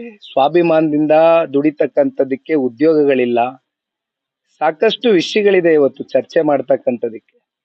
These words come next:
ಆದ್ರೆ ಇವೆಲ್ಲವೂ ಕೂಡ ಪರ್ಸನಲ್ ಆಗಿ, ವ್ಯಕ್ತಿಗತವಾಗಿ ಟೀಕೆ ಮಾಡ್ತಕ್ಕಂಥದ್ದು ಯಾರು ಹೊಟ್ಟೆನೂ ತುಂಬೋದಿಲ್ಲ ಇದ್ರಲ್ಲಿ. ಹಾಗಾಗಿ ಇವೆಲ್ಲವನ್ನ ಬದಿಗಿಟ್ಟು ನಾವು ಮುಂದೆ ಏನ್ ಮಾಡ್ಬೇಕು,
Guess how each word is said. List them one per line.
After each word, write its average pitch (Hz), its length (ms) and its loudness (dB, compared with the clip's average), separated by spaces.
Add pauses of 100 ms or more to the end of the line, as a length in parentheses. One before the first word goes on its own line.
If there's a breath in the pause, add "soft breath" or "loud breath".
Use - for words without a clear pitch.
(460 soft breath)
ಆದ್ರೆ 180 240 -2
ಇವೆಲ್ಲವೂ 185 720 0
ಕೂಡ 196 180 0 (520)
ಪರ್ಸನಲ್ 170 500 -2
ಆಗಿ, 160 480 2
ವ್ಯಕ್ತಿಗತವಾಗಿ 151 1300 -2 (100)
ಟೀಕೆ 143 360 -8
ಮಾಡ್ತಕ್ಕಂಥದ್ದು 139 840 -2
ಯಾರು 135 280 0
ಹೊಟ್ಟೆನೂ 147 400 -2
ತುಂಬೋದಿಲ್ಲ 123 560 -4
ಇದ್ರಲ್ಲಿ. 95 400 -16 (960)
ಹಾಗಾಗಿ 214 400 -8
ಇವೆಲ್ಲವನ್ನ 185 520 0
ಬದಿಗಿಟ್ಟು 160 640 0
ನಾವು 160 300 2
ಮುಂದೆ 151 320 0
ಏನ್ 160 200 2
ಮಾಡ್ಬೇಕು, 147 760 -2